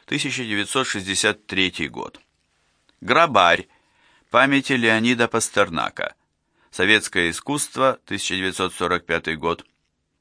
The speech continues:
Тринадцатое июля, номер двадцать восьмой. Громов. Звезда. Тысяча девятьсот сорок пятый год, номер пятый, шестой.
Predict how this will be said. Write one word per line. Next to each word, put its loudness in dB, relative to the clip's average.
Тринадцатое 0
июля, 2
номер -2
двадцать -2
восьмой. -8
Громов. 4
Звезда. 0
Тысяча -4
девятьсот -2
сорок 0
пятый -2
год, -2
номер 2
пятый, 2
шестой. -4